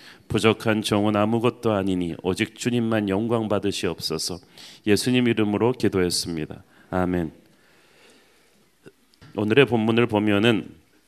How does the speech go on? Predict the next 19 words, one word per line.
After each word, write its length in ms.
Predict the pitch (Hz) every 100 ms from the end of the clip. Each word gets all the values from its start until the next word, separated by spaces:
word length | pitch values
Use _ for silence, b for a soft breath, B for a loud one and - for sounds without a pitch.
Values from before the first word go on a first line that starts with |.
| _ _ _ -
한 280 | - - 113
나병 400 | 92 92 113 117
환자가 840 | 120 113 110 98 87 87 87 117 110 -
돌연히 440 | 104 104 107 104
예수님 400 | 87 - 110 110
앞으로 440 | 98 - 95 92
나왔다고 840 | 98 85 87 87 - 87 87 104 98
돼 160 | 92
있어요. 560 | 90 80 - 90 80 71 B B B B
일 160 | 117 113
절을 260 | 127 120
보니까 500 | 120 113 101 - 98
또 120 | 104
예수께서 600 | 92 98 - - 123 - 113
산에서 440 | 135 123 120 120
내려오실 560 | 110 107 107 101 - 98
때 280 | - 98 98 B B
수많은 600 | - - 123 139 143 147
무리가 520 | 139 170 156 120 87